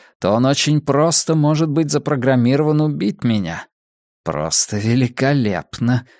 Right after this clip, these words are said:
«Разумеется», — повторил он. «Святой отец, когда я должен отправляться? Вы позволите мне закончить с текущими делами священной канцелярии?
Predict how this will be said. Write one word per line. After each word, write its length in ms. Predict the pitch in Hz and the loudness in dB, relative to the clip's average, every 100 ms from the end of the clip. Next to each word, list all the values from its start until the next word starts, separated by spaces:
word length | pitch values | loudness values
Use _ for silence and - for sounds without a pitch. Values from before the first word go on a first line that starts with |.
| _ _ _ _ _ _ _ _ | _ _ _ _ _ _ _ _
«Разумеется», — 1200 | 226 196 180 151 143 113 127 113 107 - - 113 113 | 2 4 4 4 2 4 2 2 2 0 0 -2 -4
повторил 480 | 113 - 107 104 | -6 -4 -2 -2
он. 240 | 98 90 - _ | -2 -4 -8 _
«Святой 520 | - - 196 202 160 80 | -4 0 0 0 -2 -2
отец, 420 | - 64 - - | -8 -8 -4 -2
когда 380 | - 160 202 190 | -2 -2 0 0
я 60 | |
должен 340 | 127 123 107 120 | 2 0 2 -2
отправляться? 920 | 113 127 110 87 78 - - - - - - - | -2 -4 -4 -4 -8 -6 -6 -6 -10 -20 -20 -8
Вы 120 | - 123 | -2 0
позволите 540 | 135 120 160 208 - | 2 2 0 0 0
мне 140 | 165 127 | 0 0
закончить 540 | 113 - 127 - 117 | 0 0 -2 0 -2
с 100 | - | -2
текущими 540 | 135 123 135 - 120 | -4 -2 -2 0 0
делами 340 | 117 123 127 117 | 0 2 2 2
священной 540 | - 127 - 135 120 | 0 -2 -2 0 -2
канцелярии? 720 | 127 127 - - - 64 67 | -2 -4 -4 -4 -4 -4 -10